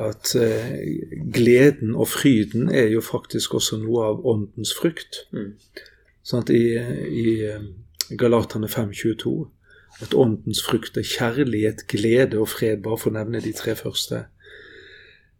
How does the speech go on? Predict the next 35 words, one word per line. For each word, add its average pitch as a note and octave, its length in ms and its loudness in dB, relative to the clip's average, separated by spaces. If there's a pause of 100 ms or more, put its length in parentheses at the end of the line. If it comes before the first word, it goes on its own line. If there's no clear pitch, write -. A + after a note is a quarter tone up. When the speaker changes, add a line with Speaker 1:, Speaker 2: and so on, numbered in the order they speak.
(140)
Speaker 1:
Og, A#2+ 300 4 (120)
og A#2+ 120 -2
det, - 240 4
det C3+ 200 8
tenker A#2 360 -2
jeg A#2 200 6
at, A2+ 360 0
eh, A#2 480 -4 (240)
vi C3+ 140 0
snakker - 340 2
ofte B2+ 220 4
om A2 140 4
kristen - 460 2
spiritualitet, A2+ 1400 0
og C3 120 2
da C3+ 60 6
tenker B2+ 360 2
vi A2+ 100 2
blant A2+ 260 0
annet D#3 340 4
også A#2 340 2
på A#2 100 2
dette, A#2+ 360 2 (640)
det C3 160 8
livlige, A#2 760 4 (680)
eh, A#2 520 0
og, A2+ 400 2 (120)
eh, B2+ 500 -6 (160)
gledesaspektet B2 1040 2
som B2 220 -2
er A#2+ 100 0
kanskje A#2+ 320 0
litt B2 160 0
undervurdert A#2 800 0
i, A#2 80 0